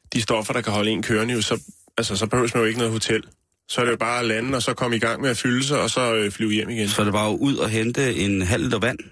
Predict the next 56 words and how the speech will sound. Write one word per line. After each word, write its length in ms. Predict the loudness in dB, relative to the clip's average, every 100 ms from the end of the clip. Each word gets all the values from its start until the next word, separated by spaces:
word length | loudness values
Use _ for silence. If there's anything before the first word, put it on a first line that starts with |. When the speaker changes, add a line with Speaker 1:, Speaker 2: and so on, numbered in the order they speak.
| -6
Speaker 2:
og 100 | -2
så 60 | 0
Speaker 1:
Ja. 20 |
Speaker 2:
ellers 180 | 0 0
bare 160 | -2
gå 100 | -2
på 100 | -4
gaden 280 | 0 2 2
med 80 | 0
et 60 | 0
skilt, 220 | 0 0
hvor 120 | 0
der 80 | 0
står, 380 | 0 0 -2 -2
øh, 240 | 0 2 0
"Brug 240 | 0 0
mig." 100 | -2 -6 _ _ _ _
Speaker 1:
Ja, 180 | -2 -2 -6 -8
skyd 240 | -2 0
mig 200 | 2 2
af. 140 | 0 -4
Speaker 2:
Skyd 220 | -2 0
mig 180 | 2 2
af. 140 | 0 -4 _ -6
Speaker 1:
Jo, 140 | -4 0
men 140 | 0 2
det 80 |
er 60 | 0
altså 180 | 0 0
kun, 260 | 0 -2
fordi 220 | -2 -2 0
den 140 | 2
her 100 | 2
lovændring, 540 | 2 2 0 0 0
den 100 | 0
gør 160 | 0 0
altså, 200 | 0 -2
der 120 | 0
lige 200 | 2 2
er 60 | 2
det 120 | 0
her 160 | 0 0
hul, 280 | 2 2 0 -8 -8
indtil 300 | -4 -2 0
at, 320 | 0 0 -2 -2
øh, 180 | -2 -2
den 140 | -2
nye 160 | 0 2
lov 220 | 2 0
bliver 120 | -2 0
vedtaget, 500 | 0 2 0 0 -4 0
at 300 | 0 -2 -6
man, 240 | -2 0 2
øh, 360 | 0 0 0
har, 320 | 0 0 -2 -10 _ _ _ _ _ _ _ _ _ _
ja, 180 | -4 -4